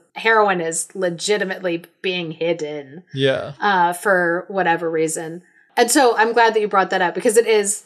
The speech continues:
Speaker 1: like, wait, we're talking about divination, but they're not reading the future. She just is prettier right now.
Speaker 2: Right. And it's also relates to, like, a, a thing, relates to use of the word divination that I have heard before, but it still is, like, less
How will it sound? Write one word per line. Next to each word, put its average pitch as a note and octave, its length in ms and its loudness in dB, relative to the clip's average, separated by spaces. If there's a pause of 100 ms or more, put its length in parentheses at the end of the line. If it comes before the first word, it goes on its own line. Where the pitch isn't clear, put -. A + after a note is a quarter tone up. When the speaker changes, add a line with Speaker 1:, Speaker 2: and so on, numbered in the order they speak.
Speaker 1:
like, E3+ 380 -2 (240)
wait, D#4+ 440 4
we're A#3 100 4
talking D#4 220 2
about B3+ 200 0
divination, C4+ 600 0
but F3 240 -10
they're A3+ 120 2
not E4 200 2
reading F#3 260 -2
the E3 80 -4
future. F#3 380 -2
She A#3 120 -10
just B3 320 -2
is A#3 220 4
prettier A3 440 2
right F#3+ 280 -2
now. F3+ 380 -6 (160)
Speaker 2:
Right. C3+ 340 -2 (220)
And A3+ 160 0
it's A#3 100 2
also F3+ 440 2 (100)
relates D#3+ 380 0
to, D3 80 4
like, C3 120 2
a, C3+ 420 -4
a D3+ 120 2
thing, D#3+ 240 -6 (320)
relates D#3+ 260 0
to D3+ 80 -4
use C#3 160 -4
of C3 60 -2
the C3 80 -4
word B2+ 120 0
divination B2 360 -4
that A#2+ 80 2
I A2+ 60 0
have A2+ 260 2
heard D3+ 120 -2
before, E3+ 280 0
but C3 200 4
it C#3+ 180 0
still D3 200 2
is, A#2 80 -2
like, A#2+ 160 -2
less A#2 480 -4